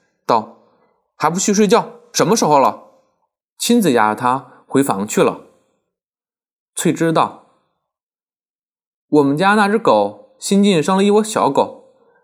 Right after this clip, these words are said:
可以送一只给小健。”沈太太笑道：“对了，你上回答应他的。”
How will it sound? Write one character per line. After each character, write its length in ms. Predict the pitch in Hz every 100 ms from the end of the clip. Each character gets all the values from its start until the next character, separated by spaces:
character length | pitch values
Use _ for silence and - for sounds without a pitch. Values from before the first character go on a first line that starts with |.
| _
可 100 | -
以 100 | 190
送 240 | 170 226
一 120 | 180 151
只 180 | 180
给 160 | 180 185
小 220 | 180 -
健。” 320 | - 185 - - _ _ _ _ _ _ _ _ _ _ _ _
沈 220 | - 107
太 160 | 151 170
太 100 | 143
笑 240 | 190 123
道 360 | 98 90 - _ _ _ _ _ _ _
：“对 160 | 151 135
了， 460 | 107 - - _ _
你 120 | 135
上 220 | 135 170
回 120 | 147 165
答 220 | 185 220
应 140 | 160
他 160 | 104 98
的。” 280 | - -